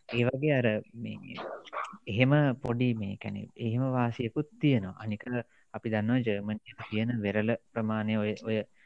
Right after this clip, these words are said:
ඔය, ඔය පෙරමුණේ කතාවත් එක්ක එන්නේ ඇත්තටම ජර්මනියට බොහොම පොඩි වෙරළක් තියෙනවා සාපේක්ෂව ගත්තම. ඒනුත් කොටසක් ඇත්තටම ඒ කාලේ,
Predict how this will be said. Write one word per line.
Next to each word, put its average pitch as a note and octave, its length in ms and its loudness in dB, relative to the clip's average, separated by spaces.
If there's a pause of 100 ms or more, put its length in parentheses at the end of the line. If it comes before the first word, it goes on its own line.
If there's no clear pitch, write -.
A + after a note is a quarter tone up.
(140)
ඔය, A2 160 -2
ඔය G#2+ 200 2
පෙරමුණේ A2+ 480 2
කතාවත් A2 480 -2
එක්ක - 260 -12
එන්නේ A2+ 400 -2
ඇත්තටම A2+ 400 -6
ජර්මනියට G#2+ 540 -4
බොහොම A2+ 300 -10
පොඩි A#2 280 -2
වෙරළක් A#2+ 460 0
තියෙනවා G2 400 -12 (320)
සාපේක්ෂව G#2+ 560 2
ගත්තම. A2 420 0 (420)
ඒනුත් A2 340 2
කොටසක් G#2+ 320 2
ඇත්තටම A2+ 800 -2 (360)
ඒ G#2+ 140 -10
කාලේ, A2 400 0